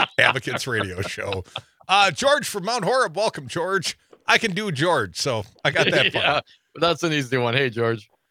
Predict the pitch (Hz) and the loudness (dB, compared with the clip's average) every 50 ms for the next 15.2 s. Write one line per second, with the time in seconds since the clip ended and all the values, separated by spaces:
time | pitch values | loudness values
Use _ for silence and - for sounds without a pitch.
0 | _ _ _ _ _ _ _ - - - - _ _ _ _ _ _ _ _ _ | _ _ _ _ _ _ _ -20 -20 -20 -20 _ _ _ _ _ _ _ _ _
1 | _ _ _ _ _ _ _ _ _ _ _ _ _ _ _ _ _ _ _ _ | _ _ _ _ _ _ _ _ _ _ _ _ _ _ _ _ _ _ _ _
2 | _ _ _ - - - - - - _ _ - - - - - - - - - | _ _ _ -12 -12 -12 -12 -16 -20 _ _ -20 -18 -16 -12 -12 -10 -12 -12 -14
3 | - - - - - - - - - - - - - - - 131 165 196 214 196 | -18 -20 -20 -20 -20 -12 -8 -6 -4 -4 -4 -4 -4 -4 0 0 2 2 2 2
4 | - 240 254 240 202 165 135 113 90 85 - - _ _ - - - - _ _ | 2 2 2 2 2 0 0 -2 -4 -10 -18 -20 _ _ -16 -16 -16 -20 _ _
5 | _ _ _ - - - - - - _ _ _ _ _ _ _ _ _ _ _ | _ _ _ -20 -20 -20 -20 -20 -20 _ _ _ _ _ _ _ _ _ _ _
6 | _ _ _ _ _ _ _ _ _ _ _ - - _ _ _ _ _ _ _ | _ _ _ _ _ _ _ _ _ _ _ -20 -20 _ _ _ _ _ _ _
7 | _ _ _ _ _ - _ _ _ _ _ _ _ _ - - - 101 123 131 | _ _ _ _ _ -20 _ _ _ _ _ _ _ _ -18 -12 -6 -2 -2 -2
8 | 131 110 117 156 170 175 175 139 117 123 135 143 139 123 - - 117 110 101 90 | -2 -2 -2 0 0 0 -2 -2 -4 -2 0 0 0 -2 -2 -4 -2 -2 0 -2
9 | 80 76 71 - - 90 120 135 131 117 92 107 120 127 123 117 139 139 131 - | -2 -6 -8 -8 -4 -2 0 0 0 -2 -2 -2 -2 -2 0 0 -2 -4 -4 -4
10 | 113 - 135 123 113 101 120 110 101 95 - 101 101 101 101 101 127 139 131 - | -4 0 0 0 2 0 0 0 0 -2 -4 -4 -4 -4 -4 -4 -4 -4 -4 -4
11 | - 120 117 110 - - 110 107 113 110 107 - _ _ _ _ _ _ 107 143 | -2 -2 -2 -2 -2 -2 -2 0 0 0 -2 -4 _ _ _ _ _ _ -2 -2
12 | 185 220 208 - - 113 117 - - 113 104 95 107 101 - - 151 143 - - | -2 -2 -4 -6 -8 -8 -8 -6 -4 -4 -4 -4 -6 -8 -8 -8 -8 -8 -4 -4
13 | 143 131 131 131 - - 147 156 - 135 147 151 156 156 151 139 120 123 - - | -2 -2 -2 -4 -4 -4 -4 -4 -4 -2 -2 0 0 0 -2 -4 -8 -6 -4 -2
14 | 254 277 240 185 143 - - 131 120 117 - 123 120 135 120 - - 202 214 208 | -2 0 0 0 -2 0 0 -2 -2 -2 -6 -4 -4 -4 -2 -2 0 0 0 0
15 | 202 190 180 | 0 -2 -4